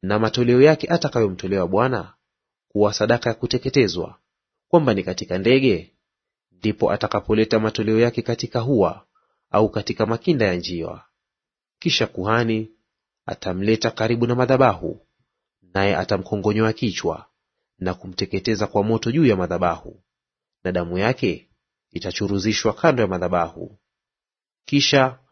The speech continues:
atakiondoa kile kibofu chake pamoja na taka zake na kukitupa kando ya madhabahu upande wa mashariki, mahali pa majivu. Kisha atampasua na mabawa yake,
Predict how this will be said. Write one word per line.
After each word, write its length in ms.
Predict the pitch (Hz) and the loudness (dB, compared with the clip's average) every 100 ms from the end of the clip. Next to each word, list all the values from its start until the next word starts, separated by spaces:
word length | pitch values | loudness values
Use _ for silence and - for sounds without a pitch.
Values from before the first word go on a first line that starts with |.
| _ _ _ | _ _ _
atakiondoa 680 | 92 - 90 - 98 95 110 | -8 -8 -8 -4 -2 0 0
kile 200 | - 113 | 0 -4
kibofu 380 | - 120 117 131 | -2 -2 -2 -2
chake 560 | 143 104 - 82 - _ _ _ _ | 0 0 -2 -10 -12 _ _ _ _
pamoja 360 | 127 147 151 120 | 0 4 6 6
na 80 | 101 | 2
taka 300 | 101 - 92 | -6 -6 -4
zake 520 | 92 90 - 78 _ _ _ _ _ | -4 -4 -10 -12 _ _ _ _ _
na 120 | 90 | -10
kukitupa 560 | - 95 101 - 107 - | -8 -8 -8 -8 -4 -4
kando 300 | - 120 117 | -2 0 0
ya 60 | |
madhabahu 640 | 120 120 127 107 90 80 - _ _ _ _ | 0 2 4 2 0 -10 -14 _ _ _ _
upande 380 | 110 - 156 127 | -6 4 4 4
wa 60 | 107 | 0
mashariki, 720 | 95 104 95 90 - 82 _ _ _ _ _ | -2 -2 -4 -6 -10 -20 _ _ _ _ _
mahali 320 | 95 95 101 | -6 0 0
pa 120 | 101 113 | 0 -2
majivu. 600 | 117 110 90 - 82 _ _ _ _ _ _ _ _ _ _ _ _ _ | 0 -2 -4 -8 -20 _ _ _ _ _ _ _ _ _ _ _ _ _
Kisha 600 | - 151 - 147 139 - _ _ _ _ - | -4 0 4 4 2 -2 _ _ _ _ -6
atampasua 640 | 95 92 87 95 - 123 | -4 -4 -4 -6 0 0
na 80 | 117 | 2
mabawa 340 | 123 131 131 | 2 4 4
yake, 540 | 135 110 - 85 78 | 4 2 -2 -10 -12